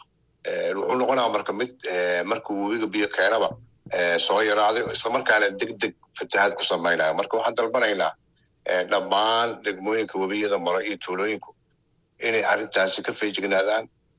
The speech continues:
een, laga ilaaliyo in wasaq lagu shubo. Wasaqdaasi dhibaatay keenay, fatahaadday qayb ka tahay. Arrintaas ayaan leeyahay,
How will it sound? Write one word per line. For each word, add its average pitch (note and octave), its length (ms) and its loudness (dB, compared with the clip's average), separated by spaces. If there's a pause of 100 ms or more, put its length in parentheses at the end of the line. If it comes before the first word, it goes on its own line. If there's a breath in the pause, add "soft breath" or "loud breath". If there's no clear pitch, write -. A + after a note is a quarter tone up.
(140)
een, F2+ 640 0
laga G#2 200 2
ilaaliyo F#2+ 480 2
in G#2 80 0
wasaq - 320 -2
lagu F#2+ 180 0
shubo. G#2+ 300 -2 (640)
Wasaqdaasi G2+ 600 2
dhibaatay G2 420 2
keenay, G2+ 300 0
fatahaadday G2 500 2
qayb G2 220 2
ka G#2+ 80 0
tahay. A2+ 280 -2 (600)
Arrintaas A2 460 0
ayaan G#2 340 4
leeyahay, G2 380 2